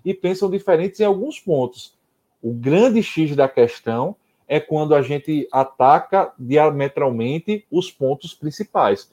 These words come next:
os princípios. Porque aí, se eu não concordo com os princípios da doutrina espírita, não há que se falar mais em espiritismo.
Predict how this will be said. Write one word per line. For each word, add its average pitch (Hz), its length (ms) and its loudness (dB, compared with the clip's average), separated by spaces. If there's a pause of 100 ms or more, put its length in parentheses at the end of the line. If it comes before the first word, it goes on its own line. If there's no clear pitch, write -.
(160)
os 127 180 0
princípios. 156 680 0 (240)
Porque 208 240 2
aí, 180 320 6 (100)
se - 160 -2
eu 165 80 6
não 202 160 2
concordo 220 600 4
com 208 120 -2
os 196 120 -4
princípios 180 480 -4
da 165 100 4
doutrina 156 380 -2
espírita, 175 460 -4
não 185 220 -4
há 180 100 0
que 180 100 -16
se 180 80 -12
falar 175 260 -2
mais 151 240 -2
em 165 80 -4
espiritismo. 175 840 -2